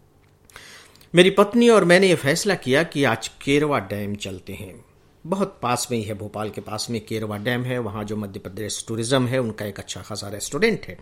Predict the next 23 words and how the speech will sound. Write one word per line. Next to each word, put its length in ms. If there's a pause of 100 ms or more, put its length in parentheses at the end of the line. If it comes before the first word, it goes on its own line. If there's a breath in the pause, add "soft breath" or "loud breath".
(600 loud breath)
उन्होंने 200
उस 320
एरिया 300
को 180
छोटा 340
सा 160
ही 220
सही, 280
लेकिन 240
बहुत 240
अच्छे 240
तरीके 340
से 140
डेवलप 420
कर 100
रखा 300
है। 200
वहाँ 220
कुछ 140
शेड्स 460
बने 240
हुए 240
हैं, 260